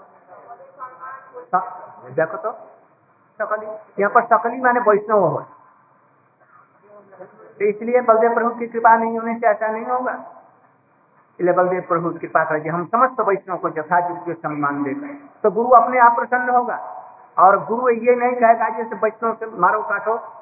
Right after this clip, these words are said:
इनकी निंदा करो और हमारी केवल सेवा करो, पैसा ले और हमारे पॉकेट में दो, किसी को मत दो।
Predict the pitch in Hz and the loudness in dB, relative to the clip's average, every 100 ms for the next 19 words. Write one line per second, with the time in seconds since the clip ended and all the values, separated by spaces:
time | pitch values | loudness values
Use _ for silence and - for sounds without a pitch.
0 | - _ _ 196 196 214 214 220 226 220 | -20 _ _ -6 -4 -4 -4 0 0 4
1 | 220 214 208 208 202 208 208 202 190 214 | 8 8 8 4 2 0 -4 -4 -2 2
2 | 202 196 214 220 202 190 196 190 185 185 | 2 2 2 2 0 0 0 0 2 2
3 | 185 170 175 175 175 170 185 185 180 180 | 2 2 0 0 0 0 -4 -8 -8 -2
4 | 180 185 185 175 170 165 151 - - | -2 -2 -8 -4 -2 -2 -4 -12 -18